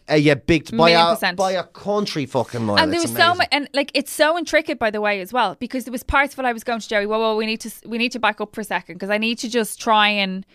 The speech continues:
Speaker 2: catch a hold of this for one sec," 'cause there's so, like, honestly, it's a Pandora's box
Speaker 1: Oh.
Speaker 2: of doping. It's just like, you just sit there and go, "What?"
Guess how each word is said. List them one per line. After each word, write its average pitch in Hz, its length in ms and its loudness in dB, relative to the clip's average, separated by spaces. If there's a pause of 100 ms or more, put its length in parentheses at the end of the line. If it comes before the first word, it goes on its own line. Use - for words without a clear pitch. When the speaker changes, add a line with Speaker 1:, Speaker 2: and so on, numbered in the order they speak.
(580)
Speaker 2:
catch 240 240 0
a 240 60 -6
hold 226 240 0
of 220 60 -8
this 208 160 -6
for 220 100 -10
one 208 200 -6
sec," 208 220 -4
'cause 220 120 -6
there's 240 180 -8
so, - 520 0
like, 247 200 -6 (240)
honestly, 262 520 0 (100)
it's 233 140 -6
a 233 60 -8
Pandora's 214 600 -4
box - 540 -2
Speaker 1:
Oh. 143 220 4
Speaker 2:
of - 200 -2
doping. 196 460 0
It's - 200 -10
just 269 260 0
like, 240 240 2 (200)
you 254 120 -8
just 320 240 -6
sit 269 240 2
there 233 180 4
and 196 100 -2
go, 180 380 0 (800)
"What?" 640 720 2